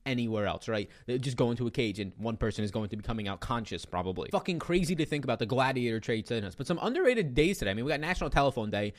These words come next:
Hello, like, all of you should probably get the fuck off your telephone. Hopefully you're watching this on your computer screen. I don't know how that's any better, Sal.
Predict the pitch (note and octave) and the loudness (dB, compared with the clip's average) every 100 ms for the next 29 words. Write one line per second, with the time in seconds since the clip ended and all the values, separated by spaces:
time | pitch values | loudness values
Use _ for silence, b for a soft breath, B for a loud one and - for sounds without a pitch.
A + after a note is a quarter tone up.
0 | B C3 C3+ A#2 A2 A#2+ B2+ B2+ G#2+ B2+ | B 2 4 4 2 2 0 0 -2 0
1 | A#2 A#2+ B2 B2+ B2+ B2 A2 G#2+ G#2 A#2 | 0 -2 -4 -2 0 0 0 -2 -2 -2
2 | A2 A#2 A#2 A2+ A2 A#2 A2 A2 F#2+ G#2+ | -4 -4 -2 -2 -2 -6 -8 -8 -8 -6
3 | C#3 C3 G#2+ G#2+ G#2+ A#2 A#2 B2 A2+ C3+ | -2 -2 -2 -4 -4 -4 -4 -4 -4 -4
4 | B2 B2+ A#2+ G#2 G#2 | 0 0 0 0 -2